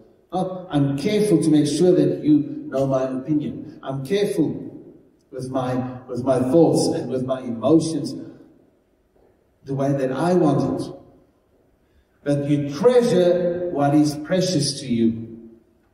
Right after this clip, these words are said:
You treasure what is precious to you. So when he says, "Be careful to keep,"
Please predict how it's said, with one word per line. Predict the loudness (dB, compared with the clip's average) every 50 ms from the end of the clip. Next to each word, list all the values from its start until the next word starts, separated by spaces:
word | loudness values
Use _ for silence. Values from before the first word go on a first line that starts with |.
| _ _ _ _ _
You | 2 2 2 2 2 0
treasure | 2 2 4 4 4 4 2 2 2 2 2 0 0 -2 -6 -8 -8 -4
what | 0 2 2 4 6
is | 6 4 4 2 0
precious | 2 2 2 2 2 0 -2 -4 -6 -8 -8
to | -8
you. | -6 -2 -2 -2 -2 -2 -6 -12 -12 -2
So | 0 2 4
when | 4 4 4
he | 2
says, | 4 2 2 2
"Be | 0 -2 -6 -8 -8
careful | -4 0 4 4 4 4 2 0 -2 -2 -4 -4
to | -6 -6 -6 -6
keep," | -8 0 4 4 6 6 4 4 0 -2 -6 -10 -12 -16 -16